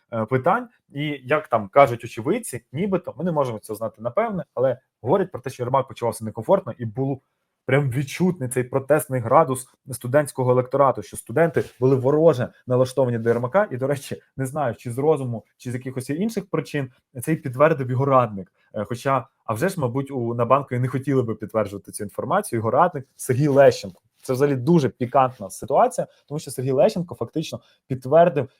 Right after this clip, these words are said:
е, цю інформацію тим, що він в Фейсбуці нап-, написав коментар, що видання «Економічна правда» нібито, е,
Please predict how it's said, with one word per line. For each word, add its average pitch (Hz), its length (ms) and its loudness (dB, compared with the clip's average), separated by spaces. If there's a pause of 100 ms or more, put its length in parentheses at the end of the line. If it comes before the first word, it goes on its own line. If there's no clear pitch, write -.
(120)
е, 117 440 -4 (1000)
цю 151 80 -4
інформацію 151 440 -2
тим, - 140 -6
що - 80 -6
він 151 80 -6
в - 20 -18
Фейсбуці 160 420 -4
нап-, 147 180 -2
написав 151 320 -2
коментар, 156 520 0
що - 380 -4 (160)
видання 143 640 0
«Економічна 135 440 -8
правда» 123 400 0 (200)
нібито, 143 520 -2 (160)
е, - 20 -16